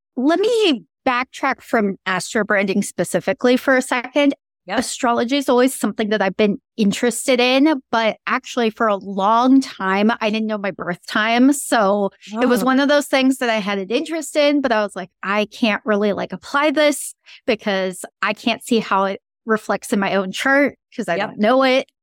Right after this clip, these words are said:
Speaker 1: Eventually, I got so fed up that I figured it out. I figured out how to get my birth certificate and I got the information I needed to actually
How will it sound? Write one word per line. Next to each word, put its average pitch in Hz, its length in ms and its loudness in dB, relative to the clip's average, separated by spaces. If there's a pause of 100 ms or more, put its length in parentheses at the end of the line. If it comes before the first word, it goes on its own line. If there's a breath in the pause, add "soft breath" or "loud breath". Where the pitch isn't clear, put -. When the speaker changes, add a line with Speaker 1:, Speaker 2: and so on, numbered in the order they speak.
(140)
Speaker 1:
Eventually, 302 560 2
I 240 40 2
got 220 220 -4
so 233 140 -2
fed 220 180 -2
up 214 160 -2
that 220 160 -6
I 185 280 0 (420)
figured 269 260 2
it 214 80 4
out. 156 220 -4 (240)
I 180 80 -6
figured 254 280 0
out 294 180 0
how 294 120 -2
to 277 80 0
get 262 160 -2
my 254 120 0
birth 226 200 0
certificate 202 1000 0
and 190 480 0 (100)
I 180 560 0 (400)
got 202 220 -2
the 240 100 2
information 214 580 -4
I 190 100 -10
needed 190 580 -2 (400)
to - 160 -4
actually 175 640 -6